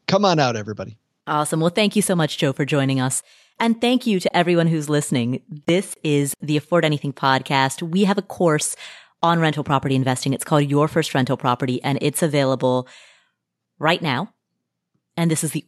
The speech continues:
Speaker 2: only time. We're currently in a window of time, June twenty-first through June thirtieth, two thousand twenty-two. This is the only window of time this year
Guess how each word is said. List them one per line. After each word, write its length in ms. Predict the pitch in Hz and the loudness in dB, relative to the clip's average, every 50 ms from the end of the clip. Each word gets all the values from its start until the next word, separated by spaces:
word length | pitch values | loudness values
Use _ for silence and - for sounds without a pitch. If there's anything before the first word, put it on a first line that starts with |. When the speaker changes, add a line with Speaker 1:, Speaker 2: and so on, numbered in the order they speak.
| _ | _
Speaker 2:
only 320 | - 180 175 185 208 220 233 | 0 0 2 2 2 2 0
time. 520 | 226 220 190 156 131 123 120 131 147 160 - _ _ _ | 0 0 2 2 2 0 0 -2 -2 -4 -8 _ _ _
We're 280 | - 156 156 165 160 - | -4 -2 0 2 2 0
currently 460 | - - - 190 185 190 - 214 214 | -2 -4 -2 -2 0 0 0 -2 -2
in 460 | - - 170 160 156 147 151 151 151 - _ _ _ _ _ _ _ _ _ _ _ _ | 0 0 0 2 2 0 0 -2 -4 -6 _ _ _ _ _ _ _ _ _ _ _ _
a 80 | 165 165 | 0 0
window 380 | 170 170 214 214 214 220 220 | 2 2 2 2 2 2 2
of 100 | 233 226 | 0 -2
time, 360 | 226 - 160 - 127 135 156 | -2 -4 -4 -4 -2 -2 -4
June 260 | 143 131 160 185 202 214 | -2 0 0 2 2 2
twenty-first 800 | - - 226 233 226 - - 170 160 180 - - - - - _ | 2 2 0 0 0 0 2 2 2 2 0 -4 -8 -10 -14 _
through 200 | - 175 165 147 | -4 -4 -2 -2
June 340 | 131 - 170 196 220 226 | 0 0 2 2 2 2
thirtieth, 520 | 226 220 180 143 131 120 127 170 - - _ _ _ _ _ _ _ _ - | 2 2 2 2 0 -2 -4 -4 -8 -12 _ _ _ _ _ _ _ _ -10
two 120 | - 175 | -6 -2
thousand 260 | - 175 165 170 208 | 0 2 2 2 0
twenty-two. 480 | 202 - 202 226 226 - 196 180 - _ _ _ _ _ _ _ _ _ _ _ _ - | 0 0 0 0 2 2 0 0 0 _ _ _ _ _ _ _ _ _ _ _ _ -2
This 200 | 160 185 - 208 | 0 2 2 2
is 100 | 190 160 | 2 0
the 180 | 180 185 - _ _ | -2 -4 -6 _ _
only 320 | 190 190 202 220 233 240 | 0 0 2 2 2 2
window 360 | 220 214 190 175 151 139 139 | 2 2 2 2 2 2 0
of 100 | 143 143 | 0 -2
time 400 | - - 151 143 135 135 135 131 | -2 -2 0 0 2 2 0 0
this 280 | 127 147 170 170 - - | 0 -2 -2 -2 -2 0
year 360 | 170 151 139 139 175 214 - | 0 2 2 2 2 0 -4